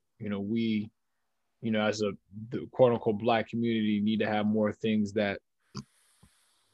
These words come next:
are for our own, but at the same time, it really just depends on how they're done, because I could easily see how something like that can go wrong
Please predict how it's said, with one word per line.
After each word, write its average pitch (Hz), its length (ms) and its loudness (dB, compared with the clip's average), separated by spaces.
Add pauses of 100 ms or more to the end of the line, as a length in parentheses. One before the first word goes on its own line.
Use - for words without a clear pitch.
are 123 160 0
for 120 200 4
our 104 200 4
own, 120 520 6
but 135 220 10
at 107 180 -2
the 95 80 -10
same 113 300 -2
time, 117 520 0 (340)
it 113 160 -4 (360)
really 123 240 2
just 113 200 -6
depends 117 340 -2
on 107 160 -2
how 110 160 -2
they're 101 160 -2
done, 107 380 0
because 107 240 -8
I 110 100 -2
could 110 200 -6
easily 110 360 -2
see 107 240 -6
how 104 160 -4
something 110 320 -8
like 104 200 -2
that 101 240 -4
can 107 100 -8
go 107 100 -2
wrong 104 480 -4